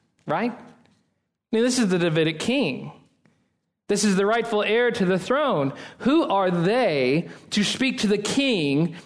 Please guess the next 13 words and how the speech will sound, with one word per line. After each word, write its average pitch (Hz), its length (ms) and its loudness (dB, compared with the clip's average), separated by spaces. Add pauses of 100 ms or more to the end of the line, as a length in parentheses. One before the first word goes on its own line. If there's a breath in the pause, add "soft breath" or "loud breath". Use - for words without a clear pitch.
in 208 100 -2
such 226 240 -2
an 214 80 2
accusatory 196 1040 0 (240 loud breath)
way? 190 640 2 (480 loud breath)
If 185 200 -2
you're 226 220 2
like 233 340 0
Peter 254 280 2
at 202 120 0
all, 247 280 2
you're 220 160 2
like, 190 200 -2